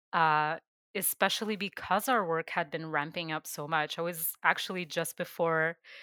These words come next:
uh, meeting up with you today, looking up, it's like, "Okay, there's data on this." In the year twenty nineteen,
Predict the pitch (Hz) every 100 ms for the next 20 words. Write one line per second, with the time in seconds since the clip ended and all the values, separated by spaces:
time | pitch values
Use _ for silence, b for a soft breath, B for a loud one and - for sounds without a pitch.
0 | B B B _ - 202 180 185 - 196
1 | 190 196 233 214 190 - 220 - 220 -
2 | 220 190 196 - 196 185 175 - 165 160
3 | 143 - 202 - 160 147 185 214 - -
4 | 165 165 - 151 151 143 147 170 - -
5 | 208 202 254 294 285 - - 208 220 208
6 | 196 190 196 - 180 170 160 165